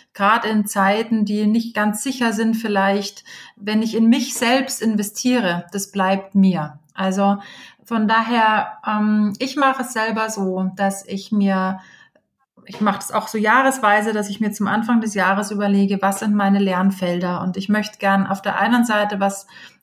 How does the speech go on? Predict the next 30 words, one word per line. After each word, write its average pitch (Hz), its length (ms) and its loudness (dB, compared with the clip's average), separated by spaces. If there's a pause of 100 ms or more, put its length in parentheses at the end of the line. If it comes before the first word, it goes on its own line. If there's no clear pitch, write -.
lernen, 208 320 2
was 196 180 0
mich 196 120 -2
jetzt 196 220 -10
vielleicht 185 360 -2
so 185 240 -8
privat, 202 720 0
persönlich 277 580 -2
ein 285 100 -4
bisschen 254 380 -2
voranbringt. 233 720 2 (360)
Und 202 120 0
da 202 100 2
habe 226 160 2
ich 254 120 -2
halt 226 160 0
eben 214 260 0
dieses 208 340 -6
Jahr 196 240 2
die 196 160 2
Neurografik 202 760 0
entdeckt, 240 680 0
die 208 60 0
ich 196 220 -2
witzigerweise 190 760 -2
halt 185 140 -2
auch - 120 -6
beruflich 202 440 -6
einsetzen 233 460 0
kann. 254 360 0